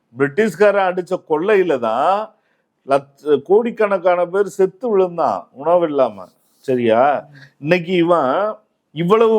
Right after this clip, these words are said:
வரிகளை கொள்ளையடித்து கொண்டு, ஜி எஸ் டின்ற பேர்ல நேர்முக வரி, மறைமுக வரி, அதுல வரி, இதுல வரி, கார்ல போனா வரி, தியேட்டருக்கு போனா வரி, பாப்கார்ன் வாங்கினா வரி,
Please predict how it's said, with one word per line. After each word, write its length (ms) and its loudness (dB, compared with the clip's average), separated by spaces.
வரிகளை 440 2
கொள்ளையடித்து 560 -2
கொண்டு, 340 -10
ஜி 160 -2
எஸ் 180 0
டின்ற 300 -6
பேர்ல 300 0
நேர்முக 400 0
வரி, 200 0
மறைமுக 560 -2
வரி, 220 0
அதுல 260 4
வரி, 180 2
இதுல 280 0
வரி, 260 2
கார்ல 360 4
போனா 200 0
வரி, 200 0
தியேட்டருக்கு 480 2
போனா 200 2
வரி, 220 0
பாப்கார்ன் 540 0
வாங்கினா 280 -2
வரி, 220 -2